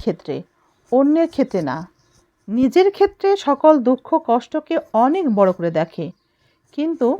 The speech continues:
অন্যকে দেওয়া নিজের দুঃখ কষ্টকে কিছুই মনে করে না। এই ধরনের মানুষের কাছ থেকে দূরত্ব বজায় রাখা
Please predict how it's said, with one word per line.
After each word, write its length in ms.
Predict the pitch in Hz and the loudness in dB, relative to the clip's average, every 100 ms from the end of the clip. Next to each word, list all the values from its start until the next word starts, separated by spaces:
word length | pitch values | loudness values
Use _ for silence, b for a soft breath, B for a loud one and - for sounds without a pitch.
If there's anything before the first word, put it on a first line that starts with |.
| 233 | -2
অন্যকে 420 | 269 320 370 403 370 | 0 0 0 2 6
দেওয়া 160 | 359 349 | 6 6
নিজের 200 | 311 349 269 | 2 0 0
দুঃখ 160 | 302 - 339 | -2 -2 4
কষ্টকে 400 | 339 330 339 359 339 | 4 4 -2 -2 -2
কিছুই 300 | 320 311 359 330 | -4 -2 -2 0
মনে 140 | 202 160 | -2 -2
করে 160 | 156 156 151 | -4 -6 -8
না। 80 | 165 - _ _ _ _ _ _ | -10 -14 _ _ _ _ _ _
এই 220 | 208 269 370 | -2 2 2
ধরনের 300 | 330 370 381 339 | 4 2 4 4
মানুষের 320 | 269 285 320 302 | 2 2 0 2
কাছ 140 | 269 285 - | 0 0 -4
থেকে 160 | 285 302 240 | -4 -4 0
দূরত্ব 320 | 247 262 - 269 214 | 0 -2 -4 -4 -2
বজায় 320 | 202 240 262 | -2 0 0
রাখা 220 | 262 277 | -2 -4